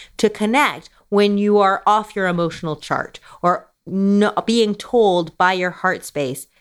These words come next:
that you need to reconnect? Appreciation is always a get to. The simple question of what's working will always help you find a little bit more grounding.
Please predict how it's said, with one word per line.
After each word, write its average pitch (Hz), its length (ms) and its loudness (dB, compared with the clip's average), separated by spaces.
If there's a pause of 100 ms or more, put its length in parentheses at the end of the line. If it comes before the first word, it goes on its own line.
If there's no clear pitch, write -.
(120)
that 180 100 0
you 196 100 2
need 190 220 0
to 160 100 -14
reconnect? 151 640 -8 (920)
Appreciation 208 760 0
is 175 200 -4
always 180 320 0
a 175 40 -8
get - 220 -6
to. 139 200 -8 (960)
The 226 80 0
simple 294 260 -2
question 226 400 -2
of 185 220 -4
what's 214 420 -2
working 185 560 -4 (300)
will 185 140 -2
always 208 560 0
help 196 360 -2
you 170 400 -2
find 196 280 -2
a 190 40 2
little 233 320 2
bit 202 180 -2
more 175 220 0
grounding. 147 760 -6